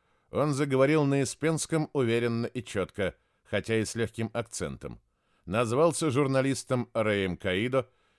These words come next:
и представил Рона Тора и Вен под фальшивыми именами, как своего фотографа и помощницу. Барукан кивнул и повел всех троих к лифту.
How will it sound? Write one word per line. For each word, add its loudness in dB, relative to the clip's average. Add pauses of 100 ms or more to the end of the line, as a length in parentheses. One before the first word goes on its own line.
(140)
и -2
представил 0
Рона 2
Тора 2
и -2
Вен 0
под -2
фальшивыми -2
именами, 0 (380)
как -2
своего 0
фотографа 0 (240)
и -4
помощницу. -6 (760)
Барукан 0
кивнул 0 (360)
и 0
повел 2
всех -4
троих -2
к -12
лифту. -10